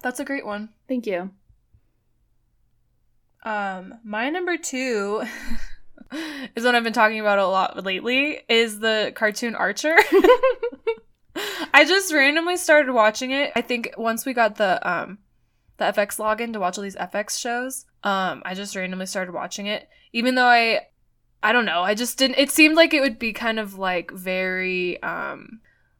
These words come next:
Speaker 1: like, male humor
Speaker 2: Mm-hmm.
Speaker 1: and, like, bro humor.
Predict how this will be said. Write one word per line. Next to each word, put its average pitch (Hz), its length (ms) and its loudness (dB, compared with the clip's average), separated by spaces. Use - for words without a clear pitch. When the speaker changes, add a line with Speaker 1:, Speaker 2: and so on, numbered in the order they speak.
Speaker 1:
like, 190 260 0
male 185 580 2
humor 254 840 -4
Speaker 2:
Mm-hmm. 196 340 -8
Speaker 1:
and, 202 200 -4
like, 185 260 -4
bro 180 340 -2
humor. 339 520 -4